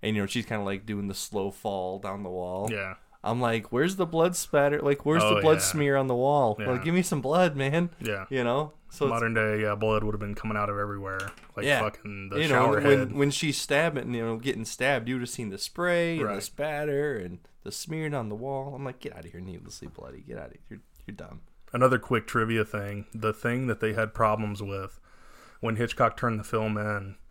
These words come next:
Speaker 2: uh, the thing that they had a problem with the most was the toilet flushing, seeing that on film. 'Cause
Speaker 1: Really?
Speaker 2: up to that, yeah,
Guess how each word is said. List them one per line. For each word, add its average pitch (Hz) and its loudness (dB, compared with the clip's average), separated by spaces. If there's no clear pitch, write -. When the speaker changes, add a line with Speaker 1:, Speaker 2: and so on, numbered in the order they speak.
Speaker 2:
uh, 101 0
the 120 0
thing 123 -2
that 123 -2
they 113 -2
had 110 0
a 107 2
problem 107 2
with 107 -4
the 107 -2
most 104 -2
was 101 -4
the 107 -6
toilet 107 -4
flushing, 98 -4
seeing 107 -4
that 98 -6
on 98 -8
film. 98 -12
'Cause 151 0
Speaker 1:
Really? 135 6
Speaker 2:
up 117 4
to 131 2
that, 113 0
yeah, 104 -2